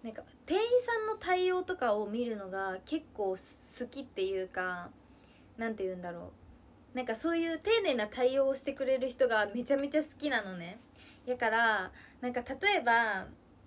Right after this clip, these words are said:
あのー、「このジュースは、なんか、どういうものなんですか？」ちょっと難し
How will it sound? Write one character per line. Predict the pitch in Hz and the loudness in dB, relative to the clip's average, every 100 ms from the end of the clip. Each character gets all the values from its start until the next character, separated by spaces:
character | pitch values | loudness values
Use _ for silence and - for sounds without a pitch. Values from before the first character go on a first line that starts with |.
| - | -14
あ | 202 | -10
の | 196 190 190 190 190 | -8 -8 -10 -10 -12
ー、 | 196 - - | -16 -20 -6
「こ | - | 2
の | 339 440 320 196 - - - 220 | 4 4 2 -4 -10 -20 -20 0
ジ | 277 | 4
ュ | |
ー | 277 | 4
ス | - | 2
は、 | 220 262 262 202 202 - - - - - - | 2 4 4 2 -6 -16 -20 -20 -20 -18 -6
な | 240 | 0
ん | |
か、 | 233 | 4
ど | 311 392 | 6 6
う | |
い | 320 247 220 233 226 | 8 6 6 2 0
う | 202 | 0
も | 220 | -2
の | 233 | -2
な | 220 | -2
ん | 190 | -4
で | 185 | -8
す | |
か？」 | - | -10
ち | - | -6
ょ | - | 0
っ | |
と | 240 | 0
難 | |
し | 247 | 2